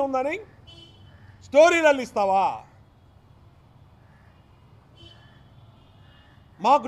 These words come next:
టీవీలు లేవు, మాకు నీకులాగా పేపర్ లేవు. మాకున్నటువంటి హక్కుల మీద మేము ఖచ్చితంగా న్యాయ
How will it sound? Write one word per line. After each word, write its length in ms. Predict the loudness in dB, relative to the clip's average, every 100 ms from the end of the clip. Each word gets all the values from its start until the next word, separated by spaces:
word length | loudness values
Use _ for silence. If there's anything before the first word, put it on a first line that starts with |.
| -6
టీవీలు 340 | -4 -2 0 2
లేవు, 140 | 0 -4 -20 -20 -20 -20 -20 -20 -20 -20 -20 -20 -20 -6
మాకు 220 | -2 -2 -2
నీకులాగా 420 | -8 -2 2 2 2
పేపర్ 320 | 2 4 2 2
లేవు. 140 | 2 -2 -16 -20 -20 -20 -20 -20 -20 -20 -20 -20 -20 -20 -20 -20 -20 -8
మాకున్నటువంటి 1000 | 0 0 0 -4 -4 -4 0 -2 0 -6 -8 -14 -20 -20 -20 -20 -20 -20 -20 -20 -20 -20 -20 -20 -20 -20 -20 -20 -20 -20 -20 -20 -20 -20 -20 -20 -20 0
హక్కుల 420 | 2 2 0 -2 0
మీద 140 | 0 -2 -4 -12 -20 -20 -20 -20 -20 -20 -20 -20 -10 -2
మేము 220 | 0 0 0
ఖచ్చితంగా 600 | -2 -2 -6 -4 0 2 2 2
న్యాయ 200 | 2